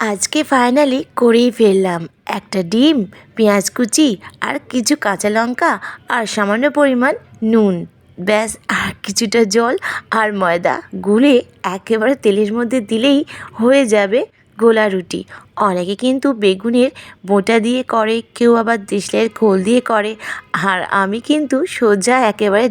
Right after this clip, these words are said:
ডাইরেক্ট হাত দিয়েই গোলা রুটিটা ঘুরিয়ে ঘুরিয়ে করে নিই। ঝাল ঝাল গোলা রুটি খেতে আমার তো বেশ ভালোই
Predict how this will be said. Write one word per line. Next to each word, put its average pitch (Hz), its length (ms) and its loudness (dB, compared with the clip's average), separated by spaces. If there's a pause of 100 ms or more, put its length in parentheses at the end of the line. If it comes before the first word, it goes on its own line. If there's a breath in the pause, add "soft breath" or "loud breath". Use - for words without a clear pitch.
ডাইরেক্ট 196 360 -4 (100)
হাত 202 180 -4 (140)
দিয়েই 247 280 0 (160)
গোলা 208 160 -2 (260)
রুটিটা 226 400 0 (520 loud breath)
ঘুরিয়ে 226 380 4
ঘুরিয়ে 233 240 0 (140)
করে 185 200 2 (100)
নিই। 165 160 -4 (560)
ঝাল 214 240 4 (100)
ঝাল 233 160 4 (100)
গোলা 202 240 4
রুটি 254 320 0
খেতে 302 220 2 (300)
আমার 190 260 0
তো 220 60 2 (100)
বেশ 269 120 4 (200)
ভালোই 202 400 4